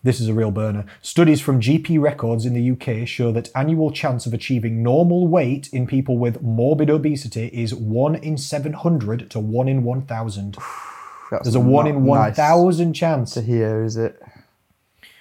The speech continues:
Speaker 2: Bodes well.
Speaker 1: Um,
Speaker 2: We're looking at, you know the film Wall-E?
Speaker 1: Yes.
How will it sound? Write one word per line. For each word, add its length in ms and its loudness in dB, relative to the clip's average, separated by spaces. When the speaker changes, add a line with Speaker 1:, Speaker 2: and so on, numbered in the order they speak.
Speaker 2:
Bodes 280 2
well. 460 4
Speaker 1:
Um, 100 0
Speaker 2:
We're 480 8
looking 180 4
at, 260 2
you 80 4
know 100 6
the 80 2
film 280 2
Wall-E? 380 2
Speaker 1:
Yes. 440 -2